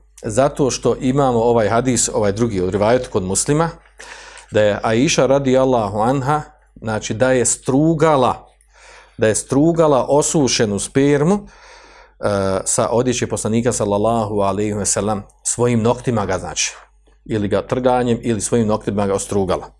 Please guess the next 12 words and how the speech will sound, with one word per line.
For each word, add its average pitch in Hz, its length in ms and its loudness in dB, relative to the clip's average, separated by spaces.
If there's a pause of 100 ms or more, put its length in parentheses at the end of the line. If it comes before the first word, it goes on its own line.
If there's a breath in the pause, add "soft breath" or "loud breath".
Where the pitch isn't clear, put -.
(580 loud breath)
Da 120 140 2
je 170 120 4
neđaset, 170 1000 2
ne 143 240 2
bi 147 180 0
to 143 240 2
bilo 123 340 0
dovoljno. 95 640 -4 (580)
Neđaset 123 760 0
je 110 180 2
obaveza 117 720 2 (400)
oprati. 113 720 -4